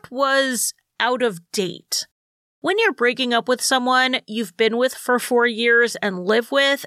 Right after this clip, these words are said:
there are a lot of things to take care of, like settling any joint debts, fulfilling the lease on the apartment, and changing paperwork like life insurance policies.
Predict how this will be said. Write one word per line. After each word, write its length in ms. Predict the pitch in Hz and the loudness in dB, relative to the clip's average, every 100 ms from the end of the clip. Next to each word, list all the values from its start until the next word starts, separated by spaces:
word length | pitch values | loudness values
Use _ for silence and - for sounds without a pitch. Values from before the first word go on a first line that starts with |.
| - | -4
there 260 | 302 392 | 2 4
are 140 | 330 254 | 4 4
a 80 | |
lot 360 | 214 214 220 226 | 2 2 4 4
of 120 | 233 | 0
things 300 | - 226 196 | -4 -4 -2
to 120 | - 214 | -2 -2
take 240 | 214 185 | 0 -2
care 280 | - 214 190 | 0 2 2
of, 240 | 165 - _ _ _ - | 0 -6 _ _ _ -6
like 280 | 247 285 - | -2 -2 -4
settling 600 | - 214 220 247 262 254 | -6 -2 0 0 0 0
any 220 | 269 262 | -2 -2
joint 360 | 240 254 240 - | 0 0 -2 -2
debts, 500 | 240 220 180 - - | 0 0 -2 -6 -8
fulfilling 560 | - 185 247 254 247 | -6 -2 0 0 0
the 200 | 240 233 | 0 0
lease 280 | 220 233 - | 2 0 0
on 80 | 226 | 0
the 120 | 214 | 0
apartment, 640 | 180 214 220 175 180 170 - | -2 -2 -4 -2 -2 -2 -4
and 220 | 233 240 | -2 -2
changing 600 | 247 285 277 254 269 254 | -2 -4 -2 -2 -2 -4
paperwork 800 | 233 - 294 285 233 196 190 190 | -6 -4 -4 -2 -2 -2 -2 -2
like 540 | 175 180 196 277 - - _ _ - | -4 -2 0 0 -4 -14 _ _ -6
life 320 | 311 381 - | -2 -2 -2
insurance 480 | 226 165 202 170 - | -4 -2 -2 -2 -6
policies. 800 | - 170 156 - - - - | -4 -4 -4 -6 -6 -6 -8